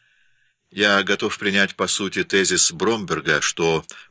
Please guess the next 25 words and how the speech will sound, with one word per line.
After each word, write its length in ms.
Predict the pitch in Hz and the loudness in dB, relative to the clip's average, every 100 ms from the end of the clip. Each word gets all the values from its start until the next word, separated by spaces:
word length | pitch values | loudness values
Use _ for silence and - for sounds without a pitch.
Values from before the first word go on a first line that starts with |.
| _ | _
протоболгарские 1040 | 95 92 92 87 90 87 82 - - 80 | -2 0 0 -2 -2 0 2 2 2 -2
гунны 380 | 73 110 104 85 | -2 -6 -4 -4
жили 240 | 78 90 | 0 -2
между 340 | 82 82 80 80 | 0 -2 -2 -4
концом 460 | 85 82 - 82 | -2 0 0 0
пятого 400 | 80 85 80 78 | 0 -2 -2 -4
века 420 | 78 90 110 110 110 - - - | 0 0 0 -2 -2 -12 -18 -6
и 140 | 85 | -4
приходом 560 | - 82 98 90 87 - | -4 -4 0 0 0 0
аваров 680 | 90 78 90 104 107 - - - - | -2 2 2 2 -2 -6 -12 -20 -8
лишь 500 | 87 85 120 - - - - | -2 2 2 2 -2 -6 -20
в 180 | - 76 | -14 0
Околоазовье, 1200 | 101 - 113 104 104 104 98 117 107 73 69 65 - | 0 0 -2 0 0 2 2 2 0 -2 -8 -10 -12
но 380 | 82 85 90 87 - | -6 -2 -2 -2 -8
не 180 | 85 87 | -4 -2
на 120 | 87 | 0
Балканы 640 | 95 95 - 120 101 76 | 0 -2 0 0 0 -2
или 400 | 69 82 76 76 - - | -4 -6 -4 -4 -6 -18
в 100 | - | -12
Трансильванию. 840 | 85 78 - 85 82 73 67 65 - - - - | -6 0 0 0 -2 -2 -4 -10 -14 -20 -20 -8
Мистер 500 | 95 - - 76 - | 0 0 0 -4 -6
Бромберг 800 | - - 78 90 117 127 135 - - - - | -20 -20 -2 -2 0 -4 -6 -10 -16 -20 -8
готовит 440 | 76 101 117 117 | -6 -2 -2 -2
всестороннюю 760 | - 90 - 80 76 101 104 98 | -4 0 0 0 -2 -2 -4 -4
монографию 760 | 82 73 76 78 82 92 80 | -4 -4 -2 -4 -4 -6 -6